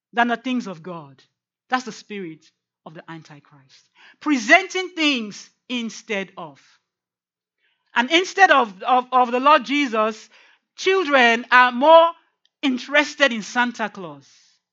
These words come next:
I know that we use it, but we use it as an attraction, but we have to make sure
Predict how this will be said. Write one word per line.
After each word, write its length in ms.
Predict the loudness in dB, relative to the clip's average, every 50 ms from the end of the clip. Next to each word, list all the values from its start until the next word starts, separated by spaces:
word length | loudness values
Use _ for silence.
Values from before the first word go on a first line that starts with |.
| _ _ _ _ _ _ _ _ _ _ _ _ _ _ _ _ _ _ _ _ _ _ _ _ _ _ _ _ _ _ _ _ _ _ _ _ _ _ _ _ _ _ _ _ 0
I 100 | 2 2
know 80 | 2 2
that 120 | 0 0
we 80 | 0 0
use 280 | -2 -2 -2 -2 -2 -4
it, 280 | -6 -6 -8 -10 -14 -20 -20 -20 _ _ _ _ _ _ _ _ _ _ _ _ _ _ _ _ _ _ _ _ -2
but 200 | 2 2 2 2
we 100 | 2 0
use 260 | 2 2 0 0 -2
it 200 | -2 -6 -6 -6 -4 -2
as 120 | -2 -2
an 100 | -2 -2
attraction, 720 | -4 -6 -4 -2 -2 -2 -2 -2 -6 -8 -6 -6 -6 -4
but 120 | -2 -2 0
we 80 | 2
have 160 | 2 0 0 -2
to 80 | -6
make 400 | -8 -4 -2 0 0 0 0 -4
sure 420 | -10 -12 -10 -8 -8 -8 -10 -14